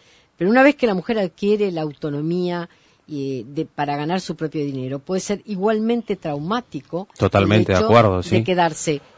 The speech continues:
Speaker 1: no por sin trabajo, de quedarse sin ingreso de un día para otro,
Speaker 2: Claro,
Speaker 1: ¿no?
Speaker 2: no, no, eso estoy totalmente de acuerdo. Digo, en cuanto al
Speaker 1: Perdió
Speaker 2: mane-,
Speaker 1: la plasticidad.
Speaker 2: <laughs> en, en cuanto al manejo, este, cultural, ¿no? De que los hombres somos más rígidos, por lo tanto,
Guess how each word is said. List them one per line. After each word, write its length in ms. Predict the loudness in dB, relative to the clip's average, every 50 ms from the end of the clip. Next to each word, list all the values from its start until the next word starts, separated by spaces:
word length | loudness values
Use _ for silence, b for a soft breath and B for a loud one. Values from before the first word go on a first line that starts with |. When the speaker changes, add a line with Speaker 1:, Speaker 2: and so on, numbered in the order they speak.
| _
Speaker 1:
no 160 | 0 0 0 0
por 140 | 0 -4
sin 160 | -4 -4 -4 -4
trabajo, 480 | -4 -4 -4 -4 -6 -8 -10 -14 -14
de 100 | -14 -12
quedarse 400 | -12 -10 -10 -10 -10 -8 -8 -8
sin 280 | -8 -8 -8 -6 -6 -4
ingreso 420 | -4 -4 -4 -6 -6 -6 -6 -8
de 60 | -10 -10
un 60 | -10
día 120 | -12 -14
para 220 | -14 -14 -14 -12 -10
otro, 180 | -10 -10 -4
Speaker 2:
Claro, 260 | 2 4 4 4 4 4
Speaker 1:
¿no? 120 | 4 6
Speaker 2:
no, 100 | 8 8 8
no, 60 | 8
eso 160 | 8 6 6
estoy 220 | 6 6 6 6 6
totalmente 420 | 6 4 4 6 4 6 6 6
de 60 | 6
acuerdo. 400 | 6 6 8 8 8 8 6 4 2 B B B B B
Digo, 160 | 2 4 6
en 80 | 6 6
cuanto 240 | 6 4 4 4 4
al 60 | 4
Speaker 1:
Perdió 200 | 4 8 8 8
Speaker 2:
mane-, 40 | 8
Speaker 1:
la 100 | 8 6
plasticidad. 640 | 6 4 0 0 -2 -2 0 2 2 2 4 4 6
Speaker 2:
<laughs> 0 |
en, 140 | 6 8 8 6 6 6
en 140 | 6 6 6
cuanto 240 | 8 8 8 8 8
al 60 | 6
manejo, 420 | 6 6 4 4 6 6 6 8 6
este, 400 | 4 0 2 2 4 4 2 2
cultural, 720 | 0 2 2 2 2 2 4 6 6 6 6 6 4 2
¿no? 100 | 2 2
De 120 | 2 2
que 100 | 2 2
los 160 | 2 2 2
hombres 180 | 2 0 0 0
somos 180 | 2 2 4
más 140 | 4 4 4
rígidos, 540 | 4 4 2 0 0 -2 -2 -4 -4 -4 -2
por 100 | -2 0
lo 100 | 0 2
tanto, 340 | 2 2 2 6 6 4 4